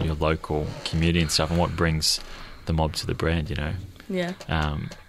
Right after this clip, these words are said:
Speaker 1: a lot of people support me in my Bunjil journey and, and other stuff I do, um, because, you know, of my,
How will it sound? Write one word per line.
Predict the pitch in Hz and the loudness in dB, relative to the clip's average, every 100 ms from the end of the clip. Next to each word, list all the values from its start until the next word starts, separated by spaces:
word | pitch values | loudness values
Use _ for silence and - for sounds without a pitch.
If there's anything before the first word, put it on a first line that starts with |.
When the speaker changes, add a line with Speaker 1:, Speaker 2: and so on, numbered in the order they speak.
| - - | -10 -2
Speaker 1:
a | 80 | 2
lot | 82 | 2
of | 80 | 2
people | 92 85 80 80 | 0 2 2 2
support | - 87 90 85 | 2 2 2 4
me | 90 90 | 6 6
in | 85 | 6
my | 80 | 4
Bunjil | 82 95 98 90 | 4 4 4 4
journey | 95 95 95 92 | 4 6 6 6
and, | 80 - | 4 4
and | 80 - | 2 0
other | 87 85 | 0 2
stuff | - - 76 - | 2 2 0 -2
I | 76 | -2
do, | 78 80 80 - - 85 87 - | 2 2 2 -4 -12 -12 -10 -4
um, | 78 78 | 0 2
because, | 78 - 73 - - | 0 0 2 2 2
you | 76 | 0
know, | - - - - - | -2 -4 -10 -16 -8
of | 85 - | -4 0
my, | 76 | 0